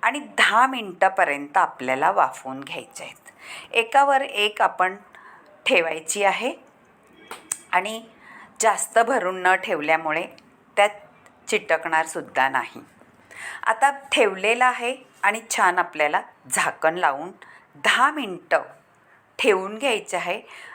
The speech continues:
आणि आपल्या मऊ लुसलुसीत टम फुगणाऱ्या इडल्या तयार होतील. ना इनो वापरला, ना सोडा,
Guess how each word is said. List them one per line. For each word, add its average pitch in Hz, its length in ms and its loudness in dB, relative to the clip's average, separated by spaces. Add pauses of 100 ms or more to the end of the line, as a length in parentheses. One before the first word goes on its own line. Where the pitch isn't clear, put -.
(100)
आणि 208 200 0
आपल्या 190 440 0
मऊ 196 440 2 (220)
लुसलुसीत 190 960 -6 (280)
टम 196 320 4
फुगणाऱ्या 156 580 0 (140)
इडल्या 156 420 0 (120)
तयार 143 280 2
होतील. 180 420 -6 (420)
ना 240 260 4 (280)
इनो 220 360 2
वापरला, 226 560 2 (220)
ना 190 220 2
सोडा, 185 640 0